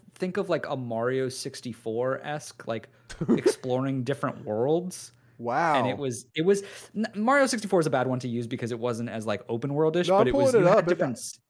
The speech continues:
Speaker 2: that's,
Speaker 1: you have
Speaker 2: that's the
Speaker 1: different
Speaker 2: first thing that would
Speaker 1: stages.
Speaker 2: come to my mind.
Speaker 1: Yeah, that you're exploring and different, like, vehicles that you end up going in as well. Like, i-, it's so,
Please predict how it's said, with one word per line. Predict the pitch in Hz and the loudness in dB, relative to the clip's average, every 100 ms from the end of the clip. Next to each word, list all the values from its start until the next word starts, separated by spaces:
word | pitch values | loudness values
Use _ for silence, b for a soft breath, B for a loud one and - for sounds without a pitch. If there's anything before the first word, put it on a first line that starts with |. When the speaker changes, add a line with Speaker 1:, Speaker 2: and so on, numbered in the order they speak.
| _ - | _ -2
Speaker 2:
that's, | 175 - | -2 2
Speaker 1:
you | 180 | 0
have | 196 | 2
Speaker 2:
that's | 180 | 2
the | 196 | 2
Speaker 1:
different | 208 202 | 2 2
Speaker 2:
first | 180 | 2
thing | 165 | 4
that | 156 | 4
would | 143 | 4
Speaker 1:
stages. | 131 117 | 2 0
Speaker 2:
come | 165 | -2
to | |
my | 131 147 | -4 -6
mind. | 123 110 110 _ _ _ _ | -8 -10 -14 _ _ _ _
Speaker 1:
Yeah, | 185 160 127 | 2 4 4
that | 135 | 2
you're | 139 139 | 2 0
exploring | 123 - - 160 156 131 120 123 - | 0 -4 2 4 4 2 -2 -6 -8
and | 123 131 | -6 -4
different, | 127 139 151 131 127 | -2 -2 -2 -4 -4
like, | 127 107 - - | -6 -6 -8 -16
vehicles | 117 120 147 139 147 139 131 | -8 0 0 2 0 0 0
that | 127 | -2
you | 131 | 0
end | 131 | 0
up | 131 127 | 0 -2
going | 127 123 123 | -2 -2 -2
in | 123 120 | -4 -6
as | 110 | -8
well. | 104 110 117 120 117 b b - | -6 -2 0 -2 -4 b b -8
Like, | 113 117 - _ - | -6 -6 -10 _ -20
i-, | - - | -16 -2
it's | 190 185 | 0 0
so, | - - - 180 170 190 226 233 | -4 -8 0 2 4 2 0 -6